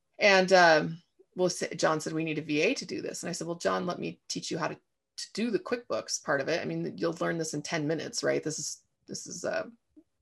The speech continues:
small time for you, right?" And so we went through and we just set up our own, our own accounting system internally. And John's been taking care of that. And now John's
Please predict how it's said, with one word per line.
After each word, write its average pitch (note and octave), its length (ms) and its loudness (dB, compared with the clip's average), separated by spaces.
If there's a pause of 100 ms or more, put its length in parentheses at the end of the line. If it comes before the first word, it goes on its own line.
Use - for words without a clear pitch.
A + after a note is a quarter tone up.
(140)
small F#3 400 4
time D3+ 340 0
for D3 120 0
you, C3 220 0
right?" D3+ 380 2 (460)
And A#3 120 8
so A#3 140 10
we A#3 140 6
went A#3+ 220 6
through A3+ 260 6
and G3 120 8
we G3+ 100 2
just G#3+ 220 2
set G#3 140 10
up G3 140 2
our F#3 140 8
own, G3 500 4 (180)
our F3+ 120 6
own F#3+ 160 4
accounting A3 360 4
system F#3 440 0
internally. F#3 720 2 (380)
And F3+ 340 8
John's F3+ 340 6
been F3+ 140 2
taking F#3+ 280 -2
care B3+ 240 6
of F#3+ 80 8
that. F3+ 200 8
And E3+ 260 0
now G#3 320 4
John's G3 480 2